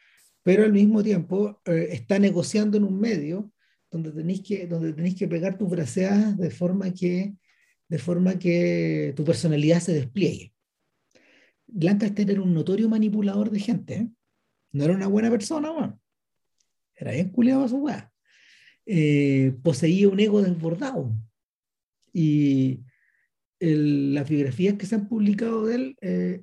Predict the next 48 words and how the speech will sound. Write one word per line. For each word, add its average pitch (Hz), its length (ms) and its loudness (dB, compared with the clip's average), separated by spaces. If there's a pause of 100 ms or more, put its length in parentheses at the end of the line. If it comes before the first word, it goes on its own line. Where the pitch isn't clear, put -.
atinan 190 440 4
en 190 120 0
que, 170 100 -6
claro, 190 340 2
que 147 80 0
era 156 100 -2
una 156 80 -4
especie 190 320 -6
como 165 260 -6
de, 135 460 -2 (460)
de 151 120 2
tiburón. 165 380 8
Si, 190 160 4
si, - 160 2
si - 320 2
se 202 140 6
parecía 254 500 6
a 320 40 2
alguien, 208 420 2
curiosamente, 214 880 4 (380)
se - 180 -2
parecía 160 440 2
a 226 60 -2
personajes 185 680 -2
que 175 220 2
él 240 220 2 (160)
protagonizó 170 640 0
después, 233 500 -2
po. 117 220 -8 (580)
Uno 226 260 4
de 220 140 6
ellos 240 220 6
es 208 100 6
J 196 200 8 (200)
J 196 140 0
Hunsaker, - 500 -2 (600)
el 151 140 -2
personaje 165 580 -2
del 156 160 0
Dulce 180 300 -2
Sabor 170 300 -4
del 170 140 -2
Éxito, 143 380 -4
de 131 80 -6
Sweet 175 240 -4
Smell 175 260 -2
of 170 60 -6
Success. - 580 -4